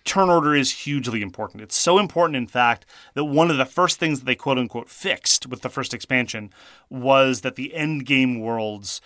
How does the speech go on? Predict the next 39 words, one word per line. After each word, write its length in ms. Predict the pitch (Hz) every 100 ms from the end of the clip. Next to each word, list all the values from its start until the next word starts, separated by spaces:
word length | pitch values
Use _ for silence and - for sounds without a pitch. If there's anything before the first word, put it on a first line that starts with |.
| - -
were 120 | 135
no 160 | 135
longer 360 | 151 147 135 131
bound 360 | 104 123 127 120
by 120 | 120
turn 240 | - 123
order 240 | 117 107 117
in 240 | 131 127
quite 420 | - - 120 _
the 80 | 110
same 380 | - 117 110 104
way. 340 | 98 135 240 - - -
Going 220 | 147 226 202
first 440 | - 196 170 -
in 120 | 175
the 100 | 131
last 380 | 120 147 - -
two 180 | 160 135
rounds 580 | 120 127 113 104 104 -
in 200 | 135 123
the, 200 | 113 127
in 100 | 139
the 80 | 120
base 240 | 143 156
game 140 | 135 123
without 220 | 117 117
any 120 | 110
expansion 420 | 95 143 135 113
was 160 | 110 - - - _
hugely 760 | _ - - - 294 233 143 143
deterministic, 680 | 123 135 117 104 - - - - - -
because 380 | 143 160 156 135
all 260 | - 180 190
these 200 | 170 147
incredibly 840 | 165 - - - 302 339 294 196
valuable 420 | 165 180 175 143
worlds 320 | 143 208 208 -
come 200 | 131 110
up, 180 | 104